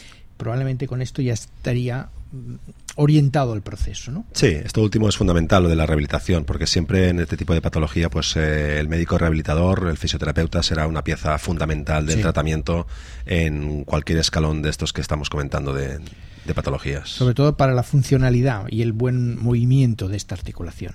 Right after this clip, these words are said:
Speaker 2: Exactamente.
Speaker 1: Bueno, si la bursitis no es tan aguda, la llamamos subaguda. Quiere decir
Speaker 2: Exactamente.
Speaker 1: que tiene un proceso un poquito más, mm, lento, un poquito más prolongado,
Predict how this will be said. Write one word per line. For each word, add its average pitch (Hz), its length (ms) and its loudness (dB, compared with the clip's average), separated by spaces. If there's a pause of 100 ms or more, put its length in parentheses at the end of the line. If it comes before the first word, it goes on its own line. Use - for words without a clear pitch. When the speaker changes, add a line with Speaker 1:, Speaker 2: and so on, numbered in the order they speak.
Speaker 2:
Exactamente. - 600 -4 (1400)
Speaker 1:
Bueno, 170 260 2 (140)
si - 260 2
la 139 80 6
bursitis 156 460 4
no 160 180 6
es - 100 2
tan 156 140 2
aguda, 175 440 2 (160)
la 131 120 0
llamamos 135 500 0
subaguda. 113 800 2 (180)
Quiere - 140 2
decir 120 120 4
Speaker 2:
Exactamente. - 400 4 (140)
Speaker 1:
que - 40 -20 (120)
tiene 127 180 2
un 135 80 2
proceso 123 420 0
un 104 120 0
poquito 113 320 -2
más, - 420 -4
mm, 104 400 -4
lento, 147 440 0
un 185 160 -2
poquito 110 360 -6
más 104 220 -6
prolongado, 147 680 -2